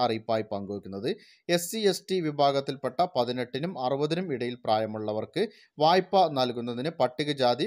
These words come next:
പട്ടികവർഗ വികസന കോർപ്പറേഷൻ അപേക്ഷ ക്ഷണിച്ചു. സ്വയം തൊഴിൽ വായ്പ, പ്രവാസി പുനരധിവാസ വായ്പ, വ്യക്തിഗത വായ്പ,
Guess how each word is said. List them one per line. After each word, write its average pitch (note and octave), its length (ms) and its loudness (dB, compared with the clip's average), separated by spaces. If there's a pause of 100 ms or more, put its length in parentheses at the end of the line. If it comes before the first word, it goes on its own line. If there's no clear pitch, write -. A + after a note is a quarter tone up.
(120)
പട്ടികവർഗ A#2 560 -2
വികസന C#3 480 -4
കോർപ്പറേഷൻ G#2 600 -8 (100)
അപേക്ഷ G#2 420 -6
ക്ഷണിച്ചു. F2 480 -14 (400)
സ്വയം F#3+ 360 4
തൊഴിൽ F#3+ 300 4
വായ്പ, C3 360 4 (220)
പ്രവാസി A#2+ 500 0 (160)
പുനരധിവാസ A#2 720 -2
വായ്പ, G2+ 380 -2 (400)
വ്യക്തിഗത D#3 500 -2
വായ്പ, A#2 520 2